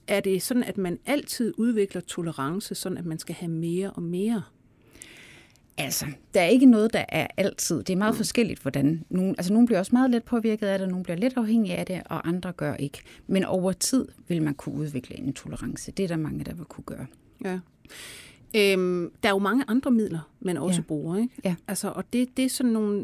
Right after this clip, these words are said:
Speaker 1: men det ser lidt underligt ud, når man sådan umiddelbart læser om dem. Det er sådan nogle anti, øh, hvad det hedder, antikrampemidler, for
Speaker 2: Ja.
Speaker 1: eksempel. An-, altså
Speaker 2: Antiepileptiske.
Speaker 1: antiepileptiske
Speaker 2: Ja.
Speaker 1: midler, man,
Speaker 2: Ja.
Speaker 1: man bruger. Hvad gør sådan nogen?
Speaker 2: Ja,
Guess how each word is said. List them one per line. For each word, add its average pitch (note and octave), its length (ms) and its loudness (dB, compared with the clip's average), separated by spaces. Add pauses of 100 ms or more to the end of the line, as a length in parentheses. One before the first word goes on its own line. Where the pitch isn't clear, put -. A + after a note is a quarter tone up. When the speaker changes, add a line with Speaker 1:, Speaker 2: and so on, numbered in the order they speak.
Speaker 1:
men G3 240 -4
det G3+ 100 -2
ser - 180 -2
lidt G3+ 140 -2
underligt G#3 380 2
ud, F#3+ 100 -2
når F#3 100 -4
man F3 120 -4
sådan F#3 240 -8
umiddelbart G#3+ 420 -2
læser F#3 280 -6
om F3 120 -6
dem. F#3 120 -8
Det G3 100 -6
er F#3+ 40 -2
sådan G3 240 -6
nogle E3+ 280 -2 (420)
anti, G#3 480 -2 (220)
øh, E3 280 -4
hvad D#3+ 120 -8
det - 60 -18
hedder, E3+ 200 -8
antikrampemidler, F#3 1160 -4 (140)
for - 140 -10
Speaker 2:
Ja. G3+ 120 6
Speaker 1:
eksempel. F3 360 0
An-, E3+ 200 -2
altså F3 220 -2
Speaker 2:
Antiepileptiske. G#3 460 2 (100)
Speaker 1:
antiepileptiske G#3 720 2
Speaker 2:
Ja. F3 60 2
Speaker 1:
midler, F3 360 0
man, E3+ 220 -2
Speaker 2:
Ja. G3 100 2
Speaker 1:
man F3 220 -2
bruger. F3+ 220 -4 (220)
Hvad F#3+ 240 -2
gør A#3+ 120 0
sådan A#3+ 340 -4
nogen? G3+ 260 -2 (800)
Speaker 2:
Ja, F3+ 160 6